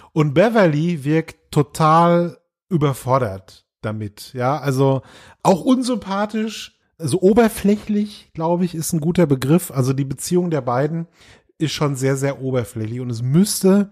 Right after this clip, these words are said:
und dass da Ren-, Ressentiments sind, Jack Crusher ist gestorben und so weiter und so fort, dann dieser Genius in, in Wesley, der ihn vielleicht so ein bisschen komplizierter macht,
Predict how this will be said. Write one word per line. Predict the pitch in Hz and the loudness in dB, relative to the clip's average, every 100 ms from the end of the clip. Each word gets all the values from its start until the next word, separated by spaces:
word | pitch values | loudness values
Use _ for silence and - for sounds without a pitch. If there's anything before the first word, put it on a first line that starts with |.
| _ | _
und | 165 180 | 2 4
dass | 180 | 4
da | 185 | 4
Ren-, | 170 185 | 4 2
Ressentiments | 156 147 - 170 165 139 147 226 262 | 0 0 2 0 0 2 4 2 0
sind, | - 135 175 254 - - _ - | -2 -2 0 -4 -8 -20 _ -10
Jack | 120 - | -8 -2
Crusher | 208 - 170 | 0 2 0
ist | 151 | 0
gestorben | - - 147 139 139 | -6 -8 -2 -2 -2
und | 135 139 | -6 -6
so | 123 | -2
weiter | 120 131 | -2 -4
und | 120 | -6
so | 120 | -8
fort, | - 160 147 143 | 0 2 4 2
dann | 120 | -4
dieser | 113 123 | -2 -4
Genius | 117 139 190 202 196 175 170 - | -2 -2 0 2 4 4 2 -2
in, | 160 151 156 | -8 -6 -6
in | 147 139 | -6 0
Wesley, | 151 147 147 151 147 | 0 0 -2 0 -2
der | 131 127 | -2 -6
ihn | 127 | -6
vielleicht | 131 127 - | -4 -4 -4
so | 131 | -6
ein | |
bisschen | 135 131 | -8 -6
komplizierter | 123 113 - 175 180 156 | -6 -6 -2 0 2 4
macht, | 147 143 - | 2 2 -6